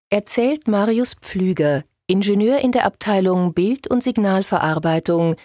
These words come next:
des Fraunhofer Instituts für Produktionstechnik und Automatisierung ipa in Stuttgart. Seine Idee hat inzwischen einen Namen: Safe at Home. Ein System, das alten Menschen ermöglichen soll, länger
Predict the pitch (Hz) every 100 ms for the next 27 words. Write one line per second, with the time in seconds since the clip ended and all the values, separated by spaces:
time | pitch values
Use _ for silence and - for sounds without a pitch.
0 | _ _ 143 - - 160 240 254 262 233
1 | 233 - 240 - 233 - - 214 180 180
2 | 156 147 - 160 190 208 - 185 175 185
3 | 170 - - 214 202 226 240 226 233 208
4 | 180 180 170 170 - 208 208 - 185 175
5 | - - 262 - 208 - 123 - - _
6 | _ _ - 190 208 247 247 175 160 180
7 | 254 247 247 240 233 240 226 220 220 247
8 | 226 123 - _ _ _ - - 185 233
9 | 302 - - 240 - - 220 135 - _
10 | _ _ _ _ 170 160 147 - 202 214
11 | 262 254 185 160 - 190 226 240 226 180
12 | 196 - 220 180 180 190 214 214 233 226
13 | 226 262 - - - 208 208 240 285